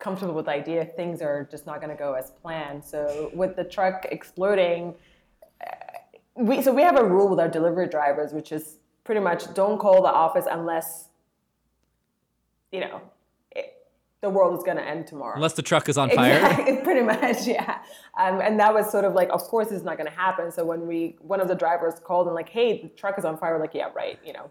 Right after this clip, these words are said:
Speaker 1: what do you need?" It's like, "I swear to God, the truck is on <laughs> fire." Uh, he sent us a photo. We're like, "Okay, well, the truck is on fire." Uh, thank God that was towards the end of the day, so we didn't really have that much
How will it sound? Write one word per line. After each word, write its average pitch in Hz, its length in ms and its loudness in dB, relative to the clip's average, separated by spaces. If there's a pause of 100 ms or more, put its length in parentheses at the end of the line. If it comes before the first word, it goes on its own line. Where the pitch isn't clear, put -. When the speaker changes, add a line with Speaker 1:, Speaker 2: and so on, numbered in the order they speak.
(160)
Speaker 1:
what 196 140 -2
do - 100 0
you 165 80 -10
need?" 180 380 -6
It's - 220 -10
like, 208 180 -2
"I 196 120 2
swear 214 260 0
to 240 100 0
God, 240 320 0
the 214 80 -4
truck 233 360 -2
is 202 100 2
on 190 120 -2
<laughs> 190 180 -2
fire." - 800 -4 (640)
Uh, 202 400 2
he 240 120 2
sent 226 180 -2
us 214 100 -4
a 214 80 -4
photo. 220 500 4
We're 190 140 6
like, 180 200 0
"Okay, 262 340 -2
well, 170 200 -6
the 165 100 -16
truck 202 260 -14
is 208 100 -12
on 160 200 -14
fire." 123 440 -10 (380)
Uh, 170 360 -6
thank 254 220 -4
God 233 160 2
that 254 140 2
was 247 120 -2
towards 202 260 -6
the - 180 -6
end 208 120 -6
of 196 100 -6
the 185 120 -4
day, 185 600 -6
so 185 80 -10
we 170 100 -8
didn't 180 200 -8
really 170 160 -8
have 170 160 -12
that 160 120 -14
much 160 120 -20